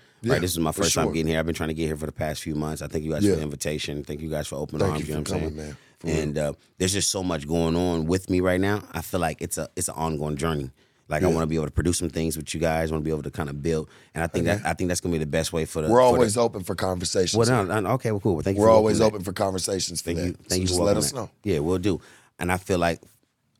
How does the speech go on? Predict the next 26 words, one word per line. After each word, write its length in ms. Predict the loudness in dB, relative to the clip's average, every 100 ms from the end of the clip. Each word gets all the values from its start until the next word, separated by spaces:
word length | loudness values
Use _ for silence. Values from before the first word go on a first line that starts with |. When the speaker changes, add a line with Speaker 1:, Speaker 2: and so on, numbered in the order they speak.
| 0
Speaker 2:
I 60 | 4
feel 140 | 4
like 120 | 4
there's 180 | 2 2
more 240 | 4 4
to 180 | 4 0
know 480 | 2 4 4 4 0 -6 _ _ _ _ _
about 340 | -10 0 0 2
me 120 | -2
if 100 | -6
the 80 | -8
people 260 | -6 -6 -4
are 40 |
interested, 560 | -6 -8 -10 -10 -12 -16 -10
right? 180 | -8 -4
'Cause 160 | -2
I, 160 | 0 -2 -6 -20 _
I 80 | 0
dropped 260 | 2 2 0
a 20 |
few 160 | -4 0
little 160 | 0
gems 320 | 0 -2 -2 -4
tonight, 360 | -4 -4 -6 -4
but, 160 | -2
like, 220 | 0 -2